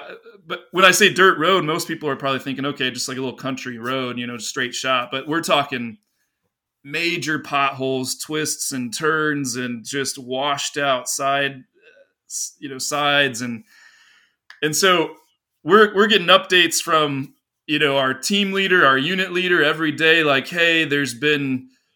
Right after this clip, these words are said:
you know, we'd get a message saying, "Hey, there's actually been a, a rebel group identified closer to, uh, a certain city," right? "We're gonna actually gonna have to, for the unit, we're gonna have to elevate the risk level from a three to a four."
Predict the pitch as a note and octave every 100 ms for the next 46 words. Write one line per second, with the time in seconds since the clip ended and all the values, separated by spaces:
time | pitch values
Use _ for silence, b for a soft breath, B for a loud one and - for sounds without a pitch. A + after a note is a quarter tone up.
0 | _ D3 C#3+ D3 D3 D3 C#3 C#3+ C#3+ C3+
1 | - C3+ C3+ D3 D3+ D3+ C3+ C3+ C#3+ C#3+
2 | - D3 C3 C#3 C3 C3 B2+ B2+ C3 C#3
3 | C#3 C3+ A#2+ C#3 C3+ B2+ C3+ C3+ C3 C3
4 | B2 - C#3 C3+ C#3 B2+ - C3 B2+ B2
5 | A#2+ A#2+ A#2+ B2 A#2 A#2 A#2 A#2 A2+ _
6 | _ _ _ _ _ _ _ _ C#3+ -
7 | A3 D3+ E3 C3 A#2+ C3 C3 C3 C3+ C#3
8 | C#3+ C3+ C3+ - C#3 C#3 C3 B2+ C3 -
9 | C3 B2 B2 D3+ C3 D3 D#3+ D3+ C#3 C#3
10 | C3 C3+ - A2+ C3+ D3+ C3+ C3 B2+ A#2+
11 | C3 C3 - B2+ A2+ A#2 - B2 A#2 -
12 | D3 C#3 C3 B2+ A#2 - C3+ A#2 A2